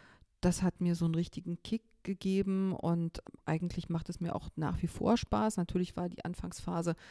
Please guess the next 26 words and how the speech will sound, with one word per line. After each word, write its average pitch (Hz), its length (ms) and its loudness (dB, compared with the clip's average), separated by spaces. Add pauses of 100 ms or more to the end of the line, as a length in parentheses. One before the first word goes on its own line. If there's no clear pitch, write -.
(300)
noch 170 140 2
ein 180 80 0
bisschen 180 280 -2
euphorischer 233 760 4 (520)
geprägt. 208 840 8
Äh, 180 240 10
mittlerweile 175 880 6 (120)
verstehe 170 540 4
ich - 200 0
auch, 175 260 8
wo 175 200 4
die 165 200 4
besonderen 165 560 2
Herausforderungen 233 1120 4
liegen. 240 600 4 (600)
Und - 180 2
jedes 170 280 2
Mal, 175 120 6
wenn 175 120 8
ich 175 100 2
eine 165 80 4
Kündigung 202 480 6
auf 190 140 2
dem 196 120 0
Tisch - 260 0
habe, 190 200 2